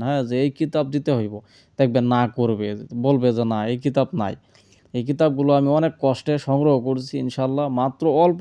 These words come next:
কয়েক পিস কিতাব আছে, এখানে দুই পিস দেখতেছেন, আর চার পিস আছে, মোট ছয় পিস কিতাব আছে, ঠিক আছে? আর এই যে এগুলা অ্যাভেলেবল পাওয়া যাবো, এগুলাও এখন পাওয়া যায় না সহজে, এগুলাও কম, এগুলাও আমি কষ্ট করে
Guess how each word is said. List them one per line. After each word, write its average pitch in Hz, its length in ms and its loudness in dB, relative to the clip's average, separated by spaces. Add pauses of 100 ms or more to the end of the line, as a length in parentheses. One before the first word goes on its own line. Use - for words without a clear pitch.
(120)
কয়েক 165 260 2
পিস 123 220 -4
কিতাব 147 240 0 (100)
আছে, 110 180 -10 (500)
এখানে 139 280 2 (100)
দুই 160 180 6
পিস 147 220 2
দেখতেছেন, 151 440 0 (220)
আর 151 80 2 (360)
চার 170 240 4
পিস 127 220 0
আছে, 120 140 -4 (180)
মোট 147 140 2 (140)
ছয় 151 240 4
পিস 127 200 -4
কিতাব 127 280 0
আছে, 104 160 -10 (520)
ঠিক 123 180 0
আছে? 160 160 0 (200)
আর 123 140 4
এই 135 80 4
যে 143 80 0 (120)
এগুলা 170 360 4
অ্যাভেলেবল 143 480 4 (100)
পাওয়া 139 240 6
যাবো, 131 240 2 (260)
এগুলাও 202 380 6
এখন 175 160 2 (100)
পাওয়া 170 200 4
যায় 131 160 2
না 117 140 -2
সহজে, 110 280 -4 (100)
এগুলাও 147 280 2 (120)
কম, 147 160 4 (440)
এগুলাও 143 360 2
আমি 135 160 0
কষ্ট 123 260 -2
করে 127 120 0